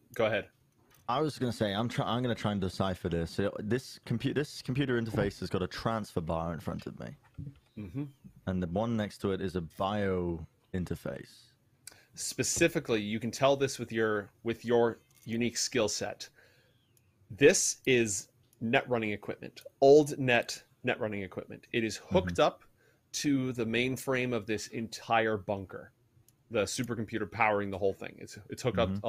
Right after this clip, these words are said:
Speaker 1: all of those. It is connected to this. This is not only medical, this is specifically cybernetic. So it monitors vitals, but it also monitors, you know, how well are they interfacing, um, how, you know, what is their rejection level,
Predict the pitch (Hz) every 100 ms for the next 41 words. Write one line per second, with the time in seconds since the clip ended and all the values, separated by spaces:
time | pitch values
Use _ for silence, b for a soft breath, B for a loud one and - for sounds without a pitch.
0 | 110 113 107 95 101 - - - b b
1 | b b b b - 120 - 135 135 123
2 | 120 131 110 117 151 - - 147 131 107
3 | - - - 120 143 143 123 101 120 139
4 | 151 139 - - - - - - 147 143
5 | 139 127 120 117 _ - - 131 120 110
6 | 107 104 - - - b - 139 127 120
7 | 127 139 135 131 120 98 110 120 160 175
8 | 180 - b b 131 123 - 127 131 127
9 | 135 123 120 117 113 110 107 - 120 101
10 | 98 123 117 117 113 113 - 110 104 110
11 | 107 117 107 104 - b b _ 107 98
12 | 98 98 - 120 120 104 - 117 98 -
13 | 113 113 123 113 120 104 110 107 104 107
14 | 135 131 - 123 117 110 110 107